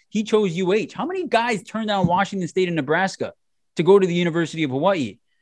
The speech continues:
right? There's not that many. Timmy Chang was one of the first to do that. And so I think that's something that doesn't show up on the stat sheet.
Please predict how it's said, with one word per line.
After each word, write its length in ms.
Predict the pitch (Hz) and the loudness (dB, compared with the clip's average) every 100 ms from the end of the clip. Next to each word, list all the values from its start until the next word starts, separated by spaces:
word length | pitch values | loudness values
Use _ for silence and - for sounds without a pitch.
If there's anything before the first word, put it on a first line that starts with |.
| _ | _
right? 240 | 131 175 165 | 2 2 2
There's 180 | 165 | -4
not 200 | 156 196 | -4 -4
that 180 | 190 185 | -4 -4
many. 380 | 175 208 127 101 | -2 -2 -2 -6
Timmy 240 | - 208 185 | -4 -4 -2
Chang 400 | 202 196 160 131 | -2 0 -2 -2
was 180 | 139 139 | -2 0
one 140 | 156 | 0
of 80 | 160 | 0
the 40 | 139 | -2
first 420 | - 175 135 - | -2 -4 -4 -10
to 40 | |
do 220 | 123 156 | -6 -2
that. 240 | 131 117 110 _ _ | 0 0 -4 _ _
And 240 | - 147 143 | -4 -2 0
so 160 | 160 | 2
I 140 | 143 147 | 2 2
think 280 | 160 160 143 | 0 -2 2
that's 240 | 156 165 | 0 0
something 220 | 190 170 | -6 -4
that 320 | 165 151 156 | -2 -4 -4
doesn't 340 | 139 165 175 175 | 0 2 0 -4
show 200 | 190 175 | 0 0
up 100 | 175 | 0
on 80 | 175 | -4
the 80 | |
stat 380 | 165 - 160 165 | -4 0 0 0
sheet. 340 | - 175 175 | -4 -2 -4